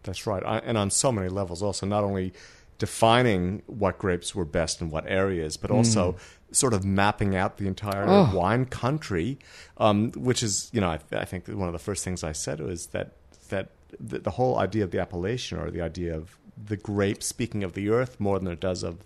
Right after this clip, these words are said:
Speaker 1: the grape itself, um, is, is just the most incredible marketing idea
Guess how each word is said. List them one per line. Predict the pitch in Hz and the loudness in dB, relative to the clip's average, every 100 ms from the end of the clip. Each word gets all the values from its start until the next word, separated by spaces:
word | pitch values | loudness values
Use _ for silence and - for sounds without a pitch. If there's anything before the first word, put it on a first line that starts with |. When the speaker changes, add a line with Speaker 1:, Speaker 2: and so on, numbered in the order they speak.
| - | -12
Speaker 1:
the | 98 | -4
grape | 110 95 | -2 -2
itself, | - - 120 123 - - - - - - - - - | -2 -6 -4 -4 -4 -10 -20 -20 -20 -20 -20 -14 2
um, | 113 107 110 - | 4 6 2 0
is, | 131 123 - | 2 2 2
is | 135 113 - | 0 0 0
just | - 110 - - | -2 -2 -2 -2
the | 120 | 2
most | 113 107 | 4 2
incredible | 117 - 123 120 | -2 -2 0 2
marketing | 104 101 101 117 107 92 92 98 | 2 4 2 2 -2 -2 -4 -6
idea | 92 90 90 104 101 73 | -4 -4 -2 0 0 0